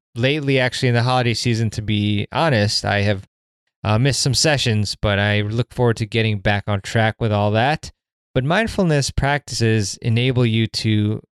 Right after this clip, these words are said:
stay in the present better, because what you're able to do or what you practice is, you know, you're going to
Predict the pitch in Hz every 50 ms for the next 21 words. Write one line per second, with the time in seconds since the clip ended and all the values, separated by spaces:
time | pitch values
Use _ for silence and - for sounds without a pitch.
0 | _ _ - - - - - 127 120 117 113 110 107 - - 117 120 117 101 107
1 | 110 104 98 95 - 120 123 123 120 107 98 90 101 - - 117 110 101 104 110
2 | - 120 117 123 123 113 123 127 135 139 127 131 123 - 113 110 113 127 131 131
3 | 131 127 127 - _ _ _ _ - 120 120 123 - - 120 - - - 135 139
4 | 139 135 - - 113 104 - - - 104 110 107 104 101 98 92 - - _ _
5 | _ _ _ _ _ - 117 107 107 104 107 110 101 - 127 135 139 139 135 117
6 | - - - 123 120 117 113 110 107 104 104 101 95